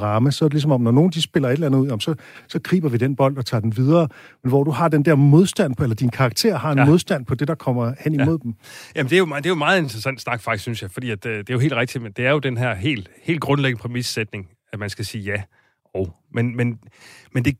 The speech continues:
Speaker 2: altså, det gør karakteren egentlig også. Altså, han, han, altså, han er, han siger ja, altså,
Speaker 1: Ja.
Speaker 2: blandt andet det her med al respekt, og så, altså, det er jo sådan en måde at sige, ja, men, men lige køre den et andet sted hen. Øh, men, men det er sjovt, du nævner,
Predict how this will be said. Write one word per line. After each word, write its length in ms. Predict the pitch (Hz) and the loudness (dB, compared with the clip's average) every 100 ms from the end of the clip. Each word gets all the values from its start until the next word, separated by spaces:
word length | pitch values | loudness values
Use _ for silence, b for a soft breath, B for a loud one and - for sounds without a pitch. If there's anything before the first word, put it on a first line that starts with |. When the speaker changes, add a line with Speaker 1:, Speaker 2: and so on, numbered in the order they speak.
| _ 120 | _ -10
Speaker 2:
altså, 160 | 123 | -6
det 160 | 143 131 | -6 -2
gør 120 | 165 | 0
karakteren 480 | 143 131 - 156 127 | 0 -4 -4 -4 -2
egentlig 220 | 143 110 | -4 -6
også. 300 | 104 - - _ | -8 -8 -14 _
Altså, 160 | - 113 | -10 -6
han, 100 | 120 - | -6 -6
han, 100 | 123 104 - 127 | -6 -6 -8 -8
altså, 160 | 117 | -6
han 200 | 110 127 | -4 -2
er, 160 | 143 160 | -2 -2
han 180 | 139 120 | -2 -8
siger 260 | - 180 | -4 -2
ja, 240 | 160 123 120 | 0 0 -2
altså, 160 | 107 | -2
Speaker 1:
Ja. 60 | 107 - - | -2 -4 -6
Speaker 2:
blandt 160 | 139 131 | -2 0
andet 180 | 147 | 0
det 160 | 135 127 | 0 0
her 80 | 135 | 2
med 120 | 123 | 0
al 100 | 127 | -2
respekt, 500 | 123 107 127 117 - _ _ - | -2 -4 -4 -4 -10 _ _ -8
og 60 | 110 | -2
så, 200 | 131 113 - | 0 -2 -4
altså, 180 | 127 113 | -6 -4
det 60 | 120 | -2
er 40 | |
jo 80 | 147 | 0
sådan 140 | 151 143 | 2 0
en 80 | |
måde 300 | 131 139 139 | 2 2 0
at 80 | 120 | -4
sige, 360 | - 131 117 107 _ 127 | -6 -4 -4 -8 _ 0
ja, 240 | 135 147 | 0 0
men, 320 | 123 117 107 98 - | -4 -4 -4 -8 -6
men 200 | 113 113 | -6 -4
lige 180 | 127 127 | -4 -2
køre 220 | 131 113 | 0 0
den 200 | 104 90 b b b | -2 -6 b b b
et 80 | 113 | -4
andet 140 | 107 | -4
sted 180 | 110 101 | -4 -6
hen. 120 | 98 - B B B B | -6 -10 B B B B
Øh, 360 | 120 113 110 107 | 0 0 0 -4
men, 180 | 135 117 123 _ _ _ - 143 - 143 | -6 -6 -16 _ _ _ -16 -16 -10 -2
men 160 | 127 | 0
det 60 | 123 | 2
er 40 | |
sjovt, 180 | 165 185 | 2 2
du 40 | |
nævner, 380 | 143 147 156 131 | 4 2 2 -2